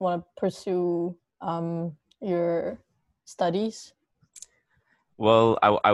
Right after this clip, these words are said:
Speaker 2: I wanna live in Canada, I guess. I, I think it's, I think it's good here, but, uh,
Speaker 1: Okay.
Speaker 2: I, I wanna experience other places, you know? I'm
Speaker 1: Mm-hmm. I understand. Yeah, like, w-, I,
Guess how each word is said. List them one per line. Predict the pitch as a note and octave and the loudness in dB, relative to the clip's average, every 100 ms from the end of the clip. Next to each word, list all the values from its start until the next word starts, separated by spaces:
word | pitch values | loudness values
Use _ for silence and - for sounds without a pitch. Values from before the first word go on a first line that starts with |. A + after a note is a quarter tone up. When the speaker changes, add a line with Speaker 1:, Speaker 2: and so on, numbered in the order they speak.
| G2 - | 2 2
Speaker 2:
I | F2+ | 4
wanna | G#2 A2+ | 4 4
live | G2 G#2 | 4 4
in | G2+ | 0
Canada, | F#2+ F#2+ G2+ G2+ | 0 -2 -2 0
I | F#2+ | 2
guess. | F#2+ G#2+ - - | 2 0 -2 -4
I, | E2 C#2 | 0 2
I | |
think | F2+ F#2 | 2 2
it's, | F#2 - - - _ - | -2 -8 -12 -18 _ -14
I | - | -8
think | C#3 | -6
it's | F2 | -4
good | E2+ E2+ | -4 -4
here, | G2 G2+ G2 - | -2 -2 -4 -2
but, | F#2 F2+ - - | -2 -2 -4 -2
uh, | F2+ F2 | -2 -2
Speaker 1:
Okay. | F2+ - E3+ D#3+ _ - | -4 -6 -6 -8 _ 2
Speaker 2:
I, | G2+ - | 4 4
I | - | 4
wanna | D3+ A2 | 4 4
experience | G2+ - G2+ G2 F2 F2+ - - - | 2 -2 2 2 2 -2 -4 -6 0
other | F#2 F2 | 0 2
places, | - - D2+ - D2+ - | 0 -2 -2 -4 -6 -8
you | E2+ | -4
know? | F2+ F#2+ - _ _ - | -4 -4 -10 _ _ -8
I'm | F2 | -2
Speaker 1:
Mm-hmm. | G#3 G#3+ G#3+ G#3 G3+ - - | 0 2 2 2 -2 -8 -6
I | G3 | -4
understand. | G3+ F#3+ - E3+ D#3+ E3 D#3 _ | -2 -4 -6 -6 -4 -6 -8 _
Yeah, | G#3+ F#3+ F#3 F#3 - _ | 2 4 4 0 -14 _
like, | G#3+ G3+ - _ _ _ _ _ _ _ - | 2 2 -2 _ _ _ _ _ _ _ -10
w-, | - - | -6 0
I, | G#3 G#3 G3+ | 4 4 2